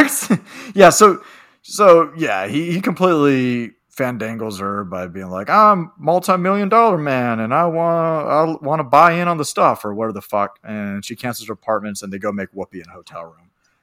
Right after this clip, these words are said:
Um, <laughs> there's always a fun word, is it whoopee? <laughs>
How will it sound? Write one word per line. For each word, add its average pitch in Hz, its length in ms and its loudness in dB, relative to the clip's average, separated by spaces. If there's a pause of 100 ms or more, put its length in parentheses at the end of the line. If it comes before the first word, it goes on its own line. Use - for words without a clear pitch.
(160)
Um, 113 440 -4 (720)
<laughs> 220 80 -8 (440)
there's 269 120 0
always 180 140 4
a 143 40 -4
fun 117 260 -2
word, 113 120 -2
is 135 100 -8
it 151 120 -4
whoopee? 147 460 -4
<laughs> - 40 -20